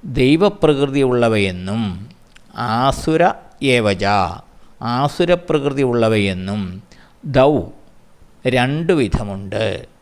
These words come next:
ദൈവഹ, ദൈവ-, ദൈവപ്രകൃതിയെപ്പറ്റി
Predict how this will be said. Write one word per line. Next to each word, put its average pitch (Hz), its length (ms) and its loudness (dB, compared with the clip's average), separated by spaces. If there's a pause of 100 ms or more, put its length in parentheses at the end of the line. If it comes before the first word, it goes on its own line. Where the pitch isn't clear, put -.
(1500)
ദൈവഹ, 147 540 2 (680)
ദൈവ-, 135 520 0 (680)
ദൈവപ്രകൃതിയെപ്പറ്റി 139 1300 2